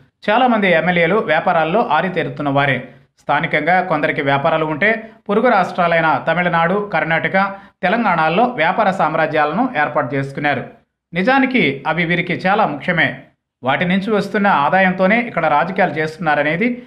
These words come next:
విశ్వసించాల్సిన అంశమే. అయితే అదే సమయంలో నియోజకవర్గాన్ని కూడా పట్టించుకోవాలి కదా అంటే మాత్రం వీరు మౌనం వహిస్తున్నారు. కనిగిరి నుంచి మొదలు పెడితే అనంతపురం వరకు చాలామంది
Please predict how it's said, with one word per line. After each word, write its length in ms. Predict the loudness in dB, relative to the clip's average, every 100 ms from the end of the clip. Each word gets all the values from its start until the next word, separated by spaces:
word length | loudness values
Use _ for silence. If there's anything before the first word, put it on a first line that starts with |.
| -10 -6
విశ్వసించాల్సిన 760 | -2 -2 -2 0 -2 -2 0 0
అంశమే. 340 | 0 -2 0 0 -4 -16 _ -6
అయితే 200 | -4 0 0 0 0
అదే 140 | 0 2
సమయంలో 340 | 0 2 2 2 2
నియోజకవర్గాన్ని 600 | 0 0 -2 0 -2 0
కూడా 120 | -2 0
పట్టించుకోవాలి 560 | 0 -2 -4 0 0 0
కదా 180 | 0 0 0 -8 -20 _ -6
అంటే 160 | -2 0
మాత్రం 240 | 0 2 0 0 -2
వీరు 200 | -2 0 0
మౌనం 260 | 2 2 2
వహిస్తున్నారు. 520 | -2 -4 -2 -2 -2 -10 -20 _ _ -2
కనిగిరి 320 | 0 4 2 2
నుంచి 260 | 0 0 0 0
మొదలు 200 | 0 0 0
పెడితే 240 | -2 0 0 -2 -14 -6 0
అనంతపురం 460 | 0 2 0 2 2
వరకు 220 | 0 -2 0
చాలామంది 480 | 2 2 0 0